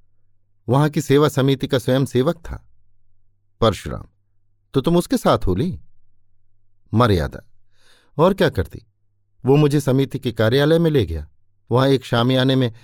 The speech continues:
एक लंबी दाढ़ी वाला मनुष्य बैठा हुआ कुछ लिख रहा था, वही उन सेवकों का अध्यक्ष था, और भी कितने ही सेवक वहां खड़े थे। उसने मेरा पता ठिकाना रजिस्टर में लिखकर मुझे एक अलग शामियाने में भेज दिया,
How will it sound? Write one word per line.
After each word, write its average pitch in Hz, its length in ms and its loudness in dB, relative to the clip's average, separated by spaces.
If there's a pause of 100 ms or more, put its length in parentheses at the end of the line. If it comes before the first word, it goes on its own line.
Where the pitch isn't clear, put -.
(220)
एक 127 220 -2
लंबी 123 360 0
दाढ़ी 110 360 0
वाला 113 240 2
मनुष्य 107 360 -2
बैठा 101 300 -2
हुआ 107 200 0
कुछ - 280 -8
लिख 117 200 -6
रहा 156 180 -4
था, - 240 -16 (720)
वही 120 340 2 (340)
उन 131 120 2
सेवकों 117 440 0
का 107 100 0
अध्यक्ष 95 420 -6
था, - 180 -16 (580)
और 117 200 4
भी 147 140 0
कितने 139 300 -2
ही 139 100 0
सेवक 131 360 -2
वहां 107 160 0
खड़े 117 260 -8
थे। - 160 -20 (800)
उसने 135 240 2
मेरा 147 220 4
पता 135 300 0
ठिकाना 123 380 -2
रजिस्टर 110 440 -2
में 151 120 -2
लिखकर 127 400 -2 (360)
मुझे 123 300 2
एक 143 260 2
अलग 127 180 2
शामियाने 113 500 0
में 131 140 -2
भेज 90 220 -4
दिया, 71 300 -10